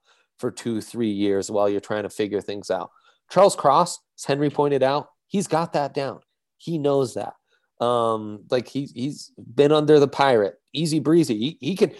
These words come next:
you can drop back fifty times. He's got that covered. No problem at all. He's, he's been there, done that. Um,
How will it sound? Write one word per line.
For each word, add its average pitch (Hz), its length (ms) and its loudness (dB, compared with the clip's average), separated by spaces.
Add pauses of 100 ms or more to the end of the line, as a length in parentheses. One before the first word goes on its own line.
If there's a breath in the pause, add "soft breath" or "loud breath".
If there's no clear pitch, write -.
(120 loud breath)
you 220 80 2
can 208 120 2
drop 196 240 6
back 208 200 6
fifty 220 340 2
times. 104 320 -4
He's 175 160 -8
got 170 220 2
that 156 160 -2
covered. 110 320 -2
No 139 100 -4
problem 110 400 -6
at 101 140 -6
all. - 160 -14
He's, 123 340 -12
he's 139 180 -10
been 180 220 -4
there, 180 220 2
done 123 320 -4
that. 90 220 -16 (460 soft breath)
Um, 110 440 -4